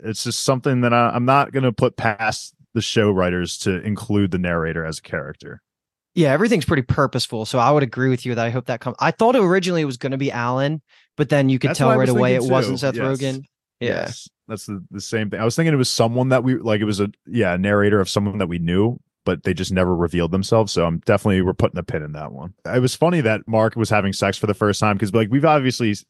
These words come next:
Speaker 1: known that him and Amber have been together a while, and I just, the realism of him not only growing with his powers, but just, like, you know, his human real life side is just really funny.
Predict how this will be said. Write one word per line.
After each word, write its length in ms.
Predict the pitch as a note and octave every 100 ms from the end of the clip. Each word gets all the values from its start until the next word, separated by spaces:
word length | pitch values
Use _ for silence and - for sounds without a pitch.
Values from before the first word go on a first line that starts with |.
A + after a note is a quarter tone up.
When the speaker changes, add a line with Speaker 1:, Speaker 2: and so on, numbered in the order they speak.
| _
Speaker 1:
known 380 | F#2+ G#2+ G#2 F#2+
that 120 | F#2+
him 100 | F#2
and 80 | G2
Amber 180 | F#2 F#2
have 80 | F2+
been 200 | F#2 F2+
together 360 | - F#2 F2 F2
a 80 |
while, 340 | E2+ E2+ F2 E2+
and 100 | F2
I 40 |
just, 280 | E2 F2+ - _
the 100 | G2+
realism 580 | F#2 G#2 G2+ G2 F#2 F#2+
of 260 | F#2 F2+ -
him 420 | G#2 F#2+ G2 - _ -
not 200 | G#2 G2+
only 160 | F#2+
growing 360 | F2+ G2 F#2 F2+
with 140 | E2+
his 120 | F#2+
powers, 480 | - F#2+ F2+ F#2 F2
but 140 | - F2+
just, 220 | F2+ -
like, 240 | E2 E2 -
you 120 | F#2+
know, 320 | D#2+ D#2 D#2
his 220 | - F2+ -
human 540 | G2 F2 E2+ F2 F2+ -
real 380 | F2+ F2+ F2 F2
life 240 | E2+ F2
side 340 | - F2+ F2
is 100 | E2+
just 160 | E2+ -
really 140 | D#2 D#2
funny. 360 | E2 D#2 E2